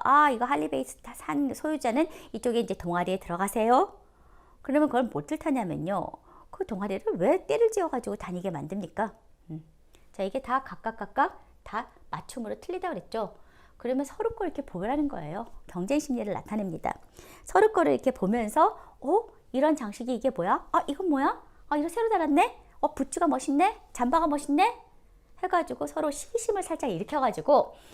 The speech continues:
그 다음에 또 옵션을 마련하라는 겁니다. 그러면서 점점, 점점, 점점 부품이,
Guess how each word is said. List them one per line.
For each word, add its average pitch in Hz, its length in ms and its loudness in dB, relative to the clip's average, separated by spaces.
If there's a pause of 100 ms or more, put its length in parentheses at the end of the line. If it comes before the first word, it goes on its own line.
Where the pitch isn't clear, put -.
(120)
그 - 120 -12
다음에 302 400 0
또 415 340 0 (160)
옵션을 240 400 -4
마련하라는 277 640 -2
겁니다. - 420 -6 (540)
그러면서 330 540 2
점점, 247 420 -2
점점, 226 320 -2
점점 202 300 -6
부품이, 185 440 -8